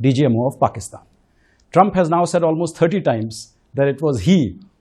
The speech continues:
who got the two countries to step back from the brink, who stopped the nuclear conflagration in the subcontinent. So obviously, he is miffed that India has not acknowledged his role, whereas Pakistan has not only acknowledged his role, but has even nominated him for a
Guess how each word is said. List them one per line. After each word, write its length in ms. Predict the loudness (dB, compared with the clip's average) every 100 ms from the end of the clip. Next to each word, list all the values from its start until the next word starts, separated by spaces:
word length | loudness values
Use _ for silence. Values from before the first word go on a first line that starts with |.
| _
who 180 | -6 -2
got 240 | 2 2 2
the 80 | -4
two 160 | -2
countries 440 | -2 -2 -2 -4 -4
to 80 | -8
step 260 | -4 -2
back 200 | -2 -4
from 160 | -2 -2
the 100 | -2
brink, 300 | -2 -2 -4
who 100 | -6
stopped 300 | -4 -4 -2
the 80 | -4
nuclear 320 | -4 -4 -6
conflagration 680 | -6 -6 -6 -8 -10 -8
in 80 | -8
the 100 | -8
subcontinent. 640 | -8 -8 -8 -8 -12 -18 -20 _ _ -8
So 180 | 0
obviously, 540 | 2 2 -2 -4 -8 -8 _ _ _
he 100 | -2
is 140 | 0
miffed 340 | 2 2 0 -2
that 160 | -2
India 260 | 0 0 0
has 140 | 0
not 180 | -2 -4
acknowledged 440 | -2 2 2 2 -2
his 180 | -2
role, 240 | 0 0 -2 -4
whereas 280 | -2 -2 -2
Pakistan 500 | -4 -2 0 0 2
has 140 | -2
not 160 | -2 -2
only 260 | 0 0
acknowledged 480 | 0 0 0 0 -2
his 180 | -4 -2
role, 240 | -4 -4 -12 _ -8
but 120 | -4
has 120 | 0 0
even 140 | 2 2
nominated 360 | 2 2 0 -2 -4
him 80 | -2
for 140 |
a 60 | -2